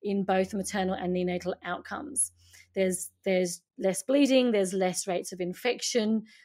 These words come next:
less rates of injury, um, and higher rates of breastfeeding and less stays in hospital. And that is, uh,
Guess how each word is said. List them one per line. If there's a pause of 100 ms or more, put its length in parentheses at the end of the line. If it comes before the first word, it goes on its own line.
less
rates
of
injury, (340)
um,
and (140)
higher
rates
of (280)
breastfeeding
and
less
stays
in
hospital. (880)
And (120)
that
is,
uh,